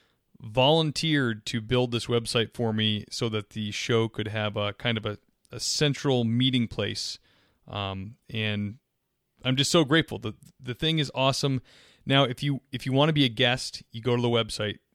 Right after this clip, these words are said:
things police see dot com, and you can send me a message to be a guest. Just click on, um, be a guest for the show. If you want to join the newsletter, I encourage you to do that.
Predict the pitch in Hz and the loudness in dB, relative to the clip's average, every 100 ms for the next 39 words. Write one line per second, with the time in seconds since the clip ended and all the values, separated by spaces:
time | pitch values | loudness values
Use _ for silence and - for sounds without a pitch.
0 | _ - 117 - 113 107 120 107 104 - | _ -6 -4 -4 -6 -4 -4 -2 -2 -2
1 | 113 113 - 110 110 104 110 104 104 101 | 0 0 -2 -4 -4 -4 -6 -4 -6 -8
2 | _ _ _ _ _ _ _ _ _ _ | _ _ _ _ _ _ _ _ _ _
3 | - 131 123 117 113 120 104 113 104 101 | -2 2 4 2 0 -2 -6 -6 -6 0
4 | 117 117 117 - 135 - 117 110 107 104 | 0 0 -4 -4 -2 0 0 0 -2 -2
5 | 98 101 110 104 104 113 - - 107 101 | -4 -4 -2 -2 -2 -4 -6 -12 -12 -6
6 | 117 123 135 _ - - - - - - | -2 -2 -4 _ -20 -20 -20 -20 -14 -10
7 | 123 117 117 117 113 110 107 104 117 127 | -4 0 2 2 2 2 0 -4 -6 -2
8 | 117 107 107 139 147 160 160 160 120 110 | 0 0 0 0 4 4 6 4 2 -2
9 | 107 - - 110 - 131 117 110 107 113 | -6 -12 -14 -6 0 0 0 -6 -4 -2
10 | 110 131 139 | 2 2 2